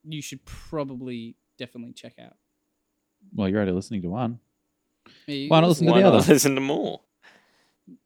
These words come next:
Speaker 2: Continue the
Speaker 1: Like,
Speaker 2: fun.
Speaker 1: if you like games, games are fun. But if you like belts, I think just stick here, stick around. You, you'll be doing good.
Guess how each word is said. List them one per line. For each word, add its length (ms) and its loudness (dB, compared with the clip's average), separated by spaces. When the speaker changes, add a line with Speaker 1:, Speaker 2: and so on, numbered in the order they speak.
Speaker 2:
Continue 380 0
the 80 4
Speaker 1:
Like, 80 -4
Speaker 2:
fun. 300 -2
Speaker 1:
if 140 -16
you 100 -8
like 180 -12
games, 720 -10
games 320 -12
are 80 -14
fun. 460 -14
But 160 -10
if 200 -16
you 80 -12
like 320 -8
belts, 680 -12
I 80 -16
think 160 -10
just 200 -18
stick 220 -20
here, 300 -18
stick 240 -20
around. 240 -20
You, 100 -20
you'll 100 -20
be 80 -16
doing 220 -12
good. 160 -14